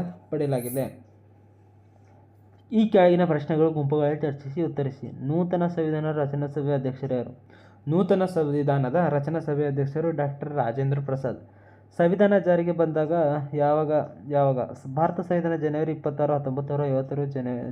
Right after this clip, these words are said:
ಜಾರಿಗೆ ಬಂದದ್ದು. ಭಾರತ ಸಂವಿಧಾನ ಪ್ರಸ್ತಾವನೆಯನ್ನು ಒಳಗೊಂಡಿದೆ. ಭಾರತ ಸಂವಿಧಾನ ಪ್ರಸ್ತಾವನೆ ಅಂದರೆ,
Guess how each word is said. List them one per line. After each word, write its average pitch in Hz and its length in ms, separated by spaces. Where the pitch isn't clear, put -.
ಜಾರಿಗೆ 131 280
ಬಂದದ್ದು. 113 760
ಭಾರತ 175 320
ಸಂವಿಧಾನ 175 360
ಪ್ರಸ್ತಾವನೆಯನ್ನು 151 640
ಒಳಗೊಂಡಿದೆ. 135 460
ಭಾರತ 165 360
ಸಂವಿಧಾನ 156 480
ಪ್ರಸ್ತಾವನೆ 143 460
ಅಂದರೆ, 139 180